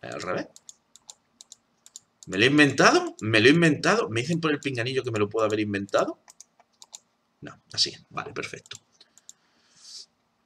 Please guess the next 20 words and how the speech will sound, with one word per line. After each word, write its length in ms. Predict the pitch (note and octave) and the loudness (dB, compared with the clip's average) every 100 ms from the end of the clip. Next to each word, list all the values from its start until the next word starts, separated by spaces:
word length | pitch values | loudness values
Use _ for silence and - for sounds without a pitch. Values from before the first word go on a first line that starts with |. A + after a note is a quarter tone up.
| _ _ - - | _ _ -20 -10
Vale, 320 | F#2+ F#2 F#2 | 0 2 2
vale, 180 | D2 - | -2 -4
vale, 140 | - | -6
vale. 320 | - - - - - | -6 -8 -10 -16 -16
Necesitamos 500 | G#2+ G#2+ G#2+ A#2+ - | -12 -10 -8 -8 -8
que 80 | G#2+ | -10
esto 160 | - | -6
se 140 | - F2+ | -6 -4
siga 200 | G#2 G2+ | -2 -2
cocinando. 600 | A#2 D#3 F#3 G#3 G#3+ C#4 - - _ _ _ _ _ _ _ _ _ _ _ - - _ _ _ _ - G#2 | -2 -2 0 0 -2 -6 -14 -20 _ _ _ _ _ _ _ _ _ _ _ -20 -20 _ _ _ _ -14 -6
Un, 180 | G2+ | -6
dos, 680 | C3 F3+ G3+ G#3 - - - _ | -4 -6 -6 -8 -12 -20 -20 _
vale. 500 | - F#2 D#3+ G#3 G#3 _ _ - - - _ - - - - - - - - - _ _ - | -16 -8 -6 -6 -6 _ _ -20 -20 -20 _ -18 -16 -14 -16 -20 -20 -20 -20 -20 _ _ -2
Eh, 540 | C3+ C3+ B2+ B2 B2 - | 6 8 8 8 6 2
esto 200 | E3+ G#3+ | -2 2
por 100 | E3+ | 2
aquí, 260 | A2 G#2+ F2+ | 4 4 4
vamos 260 | A2+ - | 2 0
a 60 | A2+ | -2
comer. 240 | F#2+ G2 | -2 -2